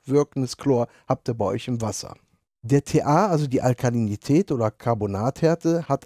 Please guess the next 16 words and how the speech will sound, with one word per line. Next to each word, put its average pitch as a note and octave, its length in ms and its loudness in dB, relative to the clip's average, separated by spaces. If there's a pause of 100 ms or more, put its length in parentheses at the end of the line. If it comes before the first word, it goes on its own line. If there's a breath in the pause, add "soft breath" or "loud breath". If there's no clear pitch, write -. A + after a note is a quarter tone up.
einen F#2+ 380 -8
Einfluss G2 440 -8
auf F#2+ 140 -12
den G2 180 -10
P-H-Wert. G2 800 -4 (1000 soft breath)
Und C3 120 -6
zwar C3 540 -2
ist - 200 -10
sie C#3+ 100 -10
dazu C#3 280 -2
da, D3+ 440 0 (240)
P-H-Schwankungen D3+ 1000 -2
auszugleichen, C3 1000 -2
sprich - 340 -8
Stabilität C#3 720 0
hineinzubringen. G2 880 -4